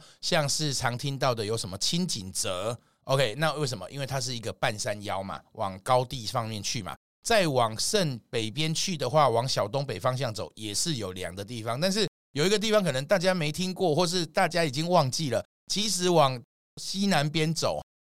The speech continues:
叫做伊豆半岛，其实也是一个非常舒服的地方哦。而且比如说去到东京，你会发觉东京里面都是都会区，那就像前阵子我才刚跟另外的伙伴聊了关西嘛，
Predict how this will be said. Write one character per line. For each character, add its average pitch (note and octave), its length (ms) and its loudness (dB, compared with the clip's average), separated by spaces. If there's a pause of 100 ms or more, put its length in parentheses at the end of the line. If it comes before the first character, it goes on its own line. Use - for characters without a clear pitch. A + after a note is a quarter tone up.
叫 F#3 140 4
做 E3 280 4 (100)
伊 F3+ 260 -4
豆 F3 260 6
半 D3 300 4
岛， - 260 -6 (220)
其 F#3+ 240 -2
实 C#3+ 260 0
也 B2+ 160 0
是 D#3+ 220 0
一 E3 140 -6
个 D3 180 0
非 F3+ 340 0
常 B2 320 0 (160)
舒 E3+ 180 2
服 G#2+ 220 -8
的 A#2 100 -2
地 A#2 220 -4
方 G2 240 -2
哦。 E2 240 -6
而 C3+ 100 0
且 D3+ 240 2 (600)
比 G#2+ 60 -6
如 A#2 60 -4
说 C#3+ 200 0
去 D#3 160 -2
到 C#3 120 4
东 B2+ 160 -2
京， B2+ 160 -4
你 B2+ 80 -2
会 D#3+ 120 4
发 E3+ 160 2
觉 B2 240 0 (280)
东 F#3 240 4
京 E3+ 280 0
里 A2+ 180 -4
面 C3+ 240 0
都 C3 140 0
是 C3+ 120 -2
都 A#2 220 -6
会 A#2 160 0
区， F2+ 400 -6 (240)
那 D#3+ 320 4 (220)
就 F3+ 120 0
像 F3+ 200 4
前 D3 260 0
阵 D#3+ 160 0
子 A#2 160 -6
我 G#2 160 -4
才 A#2 180 0
刚 B2+ 300 0
跟 B2 380 -2 (300)
另 C3+ 140 -2
外 B2 240 2
的 F2+ 360 -2
伙 G#2+ 180 -4
伴 A#2 240 -2
聊 G2 180 -2
了 G2+ 80 -4
关 G#2+ 300 -2
西 - 240 -4
嘛， G2 160 -6